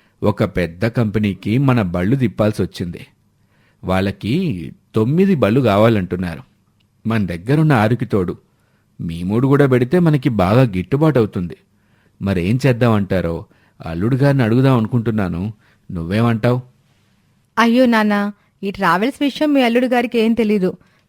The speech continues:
Speaker 2: మొత్తం నేనే చూసుకుంటున్నాను. కాబట్టి మీరు చెప్తుంది నిజంగానే మనకి వర్కౌట్ అయ్యేలా ఉంది.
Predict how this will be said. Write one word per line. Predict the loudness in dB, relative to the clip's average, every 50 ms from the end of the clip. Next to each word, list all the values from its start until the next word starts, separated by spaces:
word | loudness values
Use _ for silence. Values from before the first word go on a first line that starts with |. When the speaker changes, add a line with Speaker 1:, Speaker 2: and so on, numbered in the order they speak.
| _
Speaker 2:
మొత్తం | -6 -6 -2 0 0 0
నేనే | 2 2 2 2 2 0 -2
చూసుకుంటున్నాను. | -4 -4 -2 -2 -2 -2 -2 -2 -2 -2 -2 -4 -6 -12 _ _ _ _ _ -4
కాబట్టి | -4 -2 0 -2 -2 0 0 0 0 0 -2 -4 _ _ _ _ 0
మీరు | 2 2 2
చెప్తుంది | 2 0 -2 -2 -2 0 2 2 4 4 2 0 -2 -6 -10 _ _ _ _ _ -6
నిజంగానే | -4 -4 -2 0 0 2 2 2 2
మనకి | 2 0 0 -2 -2 0
వర్కౌట్ | 0 0 0 0 2 0 2 2
అయ్యేలా | 2 0 0 0 0 0
ఉంది. | 0 0 0 -2 -4 -6